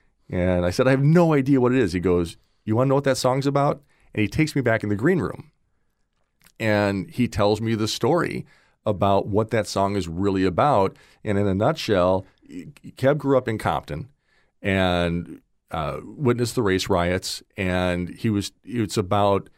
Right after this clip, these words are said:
history repeating itself. "Hello, my friend, it's been a while. All my, all, all our old clothes are back in style." All these things come back, including these issues that we have with race relations in this country. And it's, we need, you know,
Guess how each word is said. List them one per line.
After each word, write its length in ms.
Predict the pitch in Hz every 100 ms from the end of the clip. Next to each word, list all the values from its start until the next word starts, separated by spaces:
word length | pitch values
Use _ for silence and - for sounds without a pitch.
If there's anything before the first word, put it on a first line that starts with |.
| _
history 400 | - 135 139 123
repeating 460 | 110 98 - 101 80
itself. 500 | - 71 - - _ _ _ _ _ _ _ _ _ -
"Hello, 160 | 117
my 140 | 117 104
friend, 280 | - 117 113
it's 120 | -
been 180 | 110 101
a 40 |
while. 500 | 95 87 - - - _ _
All 220 | - 98
my, 120 | 110 107
all, 420 | 104 104 104 107 -
all 180 | 101 117
our 120 | 113
old 160 | 110
clothes 400 | - - 113 104
are 80 | 95
back 320 | 80 87 82
in 80 | 139
style." 480 | - 80 - - _ _ -
All 200 | 95 110
these 200 | 120 113
things 300 | 117 104 92
come 300 | - 95 85
back, 440 | 120 120 85 90 - _ _ _ -
including 640 | 101 - - 135 127 110
these 220 | 101 95 92
issues 380 | 95 104 92
that 180 | 95 -
we 100 | 92
have 560 | 78 104 107 101 85 82
with 320 | 90 87 - -
race 300 | 98 104 -
relations 480 | 95 92 - 85 87
in 80 |
this 160 | 82 -
country. 480 | - 90 - 85 85
And 100 | 82
it's, 220 | 82 - _ _ _ _ - - 117
we 180 | 107
need, 300 | 107 113 117 - _ -
you 140 | 127
know, 180 | 80